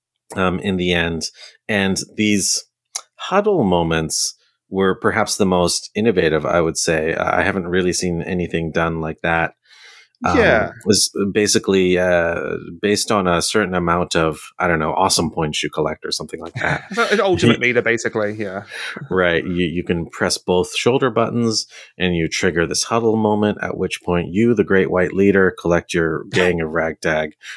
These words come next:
Speaker 1: space pals, and you're sort of giving them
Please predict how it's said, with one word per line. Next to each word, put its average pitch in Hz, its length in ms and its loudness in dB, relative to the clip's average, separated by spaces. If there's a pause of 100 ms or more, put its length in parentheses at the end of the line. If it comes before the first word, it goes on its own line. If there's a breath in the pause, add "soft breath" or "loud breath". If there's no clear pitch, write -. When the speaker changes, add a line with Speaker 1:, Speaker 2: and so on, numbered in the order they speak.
(280 loud breath)
Speaker 1:
space - 360 0
pals, 78 540 -2 (580)
and 92 360 0
you're 92 120 2
sort 101 280 2
of 85 100 0
giving 95 380 2
them 82 400 2